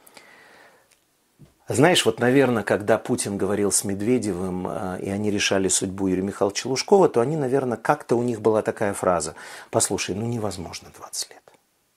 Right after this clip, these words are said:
Ну вот вдумайся, вот мы с тобой, ты вот там два года президент, я десять лет президент был и щас премьер –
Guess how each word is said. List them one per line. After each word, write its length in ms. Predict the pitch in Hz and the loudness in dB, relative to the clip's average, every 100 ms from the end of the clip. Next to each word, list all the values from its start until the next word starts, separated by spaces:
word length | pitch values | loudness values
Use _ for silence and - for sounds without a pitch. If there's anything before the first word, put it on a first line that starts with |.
| - _ _ _ _ _ _ _ _ _ | -20 _ _ _ _ _ _ _ _ _
Ну 120 | 117 139 | 2 2
вот 140 | 135 | 2
вдумайся, 560 | 117 113 87 85 - 90 | 0 0 0 -4 -6 -6
вот 160 | 98 | -4
мы 200 | 139 135 | 0 2
с 80 | - | 2
тобой, 480 | 104 104 98 87 85 - - - - _ - | 0 0 0 0 -6 -18 -20 -20 -20 _ 0
ты 140 | 110 | 2
вот 180 | 92 - | 2 0
там 240 | 90 82 | -2 0
два 180 | 107 165 | 2 2
года 280 | 165 90 87 | 2 -2 -4
президент, 520 | - 92 92 - - _ _ _ _ _ - | -12 -12 -14 -16 -20 _ _ _ _ _ -8
я 240 | 101 107 | 0 0
десять 520 | 85 92 101 - - | 0 0 0 0 -2
лет 220 | 92 85 - | -4 -4 -8
президент 480 | 90 80 90 82 | -8 -6 -8 -8
был 300 | 90 143 175 - - | 2 2 2 -4 -6
и 60 | |
щас 300 | - - 90 | -2 -2 -4
премьер – 480 | - 87 87 85 - | -8 -10 -10 -12 -16